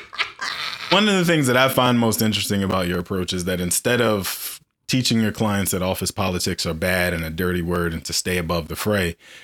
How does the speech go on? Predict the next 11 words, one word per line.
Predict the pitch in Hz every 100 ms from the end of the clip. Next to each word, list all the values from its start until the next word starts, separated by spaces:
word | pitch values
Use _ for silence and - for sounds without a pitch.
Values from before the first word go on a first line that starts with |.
| - _ _ _ _ 50
you | 62 80 123 135
instead | 131 113 120 110 101
teach | 113 -
them | 104 98
the | 95
importance | 87 107 92 90 -
of | 87 -
self-care, | - 95 - - 98 92 85
it | -
sounds | 87 85 82
like, | 78